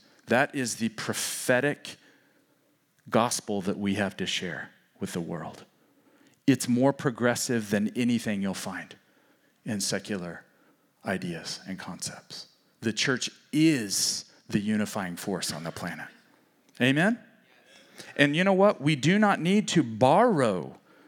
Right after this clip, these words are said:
from culture. Can we learn from them respectfully? Yes, but friends, Holy Scripture, the Christian story,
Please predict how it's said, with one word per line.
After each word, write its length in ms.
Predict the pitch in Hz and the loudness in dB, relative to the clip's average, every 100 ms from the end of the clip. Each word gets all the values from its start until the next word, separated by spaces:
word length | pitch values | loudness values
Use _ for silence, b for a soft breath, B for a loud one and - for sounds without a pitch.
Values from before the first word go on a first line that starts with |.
| b b b b b - | b b b b b -6
from 220 | - 110 | -2 -2
culture. 540 | - 120 - 78 - - _ _ _ _ _ _ _ _ | -2 -4 -4 -6 -10 -20 _ _ _ _ _ _ _ _
Can 140 | - 185 | 0 2
we 100 | 156 | 4
learn 240 | 135 175 | 4 2
from 220 | 185 185 | 2 0
them 240 | 170 175 175 | 2 2 2
respectfully? 580 | 135 - 151 - 165 156 | 2 4 4 2 -2 2
Yes, 260 | 147 151 | 2 2
but 160 | - - | 0 -4
friends, 440 | - 175 170 - - B B B B | -2 0 0 0 -8 B B B B
Holy 320 | - 165 160 | 2 4 6
Scripture, 520 | 147 - 139 - 101 - - _ _ _ _ _ _ _ | 2 0 -6 -6 -10 -10 -18 _ _ _ _ _ _ _
the 80 | 131 | -6
Christian 480 | - 147 - 147 120 | -4 -4 -2 -2 -2
story, 680 | - - 135 135 90 - | -2 -2 -2 -2 -4 -10